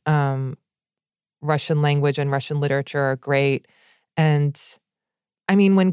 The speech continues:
Gogol, who was born in Ukraine and spoke Ukrainian, to become a great writer, he really had to move to Saint Petersburg and write in Russian. And Pushkin was the first person to publish him. So in a way,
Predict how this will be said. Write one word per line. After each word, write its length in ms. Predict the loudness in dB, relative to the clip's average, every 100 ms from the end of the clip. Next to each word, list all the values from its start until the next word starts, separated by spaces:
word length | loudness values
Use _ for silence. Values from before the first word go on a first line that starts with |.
| 0
Gogol, 580 | 0 2 2 4 4 2
who 140 | 0
was 300 | 0 0 -4 _
born 280 | -2 0 2
in 100 | 2
Ukraine 480 | 0 -2 -2 0 2
and 100 | 0
spoke 300 | 0 -2 -2
Ukrainian, 680 | -8 -4 0 2 2 2 -2 _ _ _ _ _
to 120 | -4
become 520 | -2 -4 -2 2 4 2
a 60 |
great 340 | 2 2 0 2
writer, 460 | 2 2 4 2 0
he 160 | -2
really 240 | 0 2 2
had 160 | 0 0
to 80 |
move 260 | 0 0 -2
to 80 | -6
Saint 260 | -4 -4 -4
Petersburg 800 | -2 0 0 -2 0 0 -2 -8 _ -2
and 180 | 0 2
write 220 | 2 2
in 120 | 2
Russian. 600 | 0 -2 -2 -2 -2 -4 -8 _ _
And 200 | -2 -2
Pushkin 360 | 0 -2 0 0
was 140 | 0
the 80 | -2
first 260 | -2 -4 -2
person 240 | -4 -4
to 100 | -6
publish 440 | -4 -2 0 -2 -2
him. 320 | -4 -4 -6 -14 -20 -20 _
So 240 | -2 2 4
in 100 | 4
a 80 |
way, 340 | 4 4 4